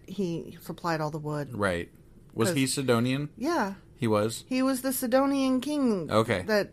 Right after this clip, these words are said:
Speaker 1: he made
Speaker 2: I was
Speaker 1: the
Speaker 2: just making
Speaker 1: deal
Speaker 2: sure.
Speaker 1: with.
Speaker 2: I couldn't, I mean, I remember the Sidonians chop good wood,
Speaker 1: Mm-hmm.
Speaker 2: but I couldn't remember if Hiram was the king of the Sidonian wood choppers.
Speaker 1: Nice wood.
Speaker 2: <laughs>
Speaker 1: But when Hiram came from Tyre to see the towns Solomon had given him,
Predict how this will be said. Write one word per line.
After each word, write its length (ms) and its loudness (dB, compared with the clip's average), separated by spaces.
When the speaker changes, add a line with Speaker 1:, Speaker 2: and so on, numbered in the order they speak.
Speaker 1:
he 140 2
made 140 6
Speaker 2:
I 20 8
was 80 6
Speaker 1:
the 60 4
Speaker 2:
just 60 -2
making 180 6
Speaker 1:
deal 80 6
Speaker 2:
sure. 100 6
Speaker 1:
with. 140 8
Speaker 2:
I 20 -2
couldn't, 220 2
I 100 0
mean, 180 4
I 100 4
remember 340 4
the 120 2
Sidonians 520 6
chop 280 6
good 160 2
wood, 380 2
Speaker 1:
Mm-hmm. 380 4
Speaker 2:
but 140 6
I 100 6
couldn't 240 0
remember 200 2
if 60 -6
Hiram 380 4
was 140 -2
the 80 -8
king 260 0
of 80 -2
the 80 0
Sidonian 560 0
wood 180 -4
choppers. 520 -2
Speaker 1:
Nice 440 -6
wood. 400 -6
Speaker 2:
<laughs> 200 2
Speaker 1:
But 180 12
when 140 12
Hiram 500 8
came 280 4
from 200 2
Tyre 360 8
to 100 4
see 280 2
the 120 0
towns 480 2
Solomon 420 6
had 160 2
given 260 2
him, 240 4